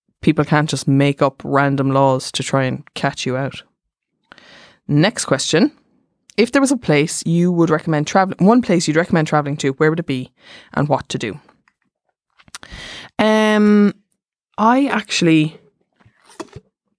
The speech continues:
just took a sip of my coffee. Um, I don't love traveling. I don't love adventures. So I like to travel to the same places I've always traveled to. And I'm not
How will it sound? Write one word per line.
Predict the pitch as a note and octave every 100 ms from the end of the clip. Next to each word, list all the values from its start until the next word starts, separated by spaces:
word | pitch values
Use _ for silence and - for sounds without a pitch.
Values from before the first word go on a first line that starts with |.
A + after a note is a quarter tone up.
| _ _ - _ -
just | - -
took | D#3
a | F3
sip | D3+
of | D3+
my | C#3+
coffee. | - D3 - A#3 - - - - - - -
Um, | F3+ F3+ - -
I | G#3+ G#3 _ -
don't | G#3+ G#3+ F#3
love | G3+ G#3+ G#3+ F3+
traveling. | - G3 F#3 D3+ D3 _ _ _ _ _ _ -
I | E3+ -
don't | G3+ G3 G3 F3+ -
love | E3 E3 D#3 D3+ -
adventures. | D3+ D#3+ B2 - - - - _ _ _ - - - -
So | - - D#3
I | D#3+
like | E3 F3
to | -
travel | E3+ D#3+ D#3
to | D#3
the | D3
same | D#3 D3+
places | D#3 D3 D#3
I've | C#3+ C#3
always | E3+ E3
traveled | - C3+ C3+
to. | E3 A#3+ - _ _ _ _ _ _ _ _ _ - - - -
And | D#3 D#3
I'm | D3+ D#3+
not | D#3+ E3+ E3+ F3 - -